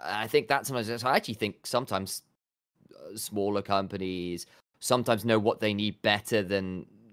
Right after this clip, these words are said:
bigger companies who've got in these kind of well-meaning and, and certainly sort of experienced people from other walks of life, but don't necessarily have the same read on what you need for this situation, 'cause it is such a new thing.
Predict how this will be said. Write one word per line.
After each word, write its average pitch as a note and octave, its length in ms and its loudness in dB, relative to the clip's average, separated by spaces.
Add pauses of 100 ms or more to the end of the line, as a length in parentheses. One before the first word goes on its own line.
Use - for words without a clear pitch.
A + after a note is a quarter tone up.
(440)
bigger A2 200 2
companies G#2 340 -2
who've G2+ 200 -8
got G#2+ 200 0
in G#2 280 -2
these G2 280 -2
kind G2 220 -2
of F#2 100 -4 (1400)
well-meaning B2+ 840 4
and, G2+ 140 -4 (120)
and F#2+ 200 -8
certainly G#2 540 -2
sort F2+ 180 -6
of F2 60 -10
experienced G2+ 920 -2
people G2 360 -6
from F#2+ 280 -6
other G2 220 -2
walks F#2+ 340 -6
of F2+ 100 -12
life, G2+ 220 0
but - 160 -8 (200)
don't A#2 160 0
necessarily A2 520 0
have F#2+ 180 -4
the F#2+ 80 -8
same G2 360 0 (280)
read B2+ 340 0
on A2 120 6
what B2 180 4
you G#2 120 -4
need G#2+ 220 0
for F#2+ 160 -6
this F#2 180 -4
situation, - 500 -10
'cause - 80 -18
it - 80 -10
is - 100 -6
such - 300 -8
a - 20 -12
new D#2+ 200 -10
thing. D2+ 320 -6